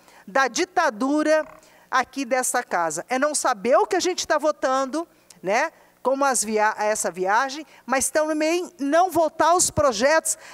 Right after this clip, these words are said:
relevantes à, à sociedade, como a questão do imposto, como a questão dos projetos dos servidores, ou também mudanças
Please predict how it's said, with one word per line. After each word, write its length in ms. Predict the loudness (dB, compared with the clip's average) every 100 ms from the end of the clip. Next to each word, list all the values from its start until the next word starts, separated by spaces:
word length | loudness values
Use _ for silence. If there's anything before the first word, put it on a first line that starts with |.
| -18
relevantes 1160 | -8 2 4 6 6 4 4 4 4 2 -4 -6 -10 -6
à, 420 | 2 2 2 2
à 40 | 2
sociedade, 840 | 2 0 0 0 0 -2 -4 -10 -12 -20 _
como 240 | 0 0
a 60 | 0
questão 600 | 0 -2 0 2 2 -2 -10 -20 -20 -4
do 160 | 0
imposto, 680 | 0 2 6 8 6 2 -4
como 200 | -4 -2
a 80 | 0
questão 320 | 0 0 0
dos 140 | -2
projetos 640 | 0 2 2 2 2 -2 -6
dos 180 | -4 -2
servidores, 920 | 0 -2 -4 0 4 4 4 0 -6 -10 -20 -2
ou 380 | 4 6 6 4 0 -20 -8 0
também 560 | 0 2 0 0 -4 -10 -20 -4
mudanças 840 | -2 2 2 4 2 0 -2 -4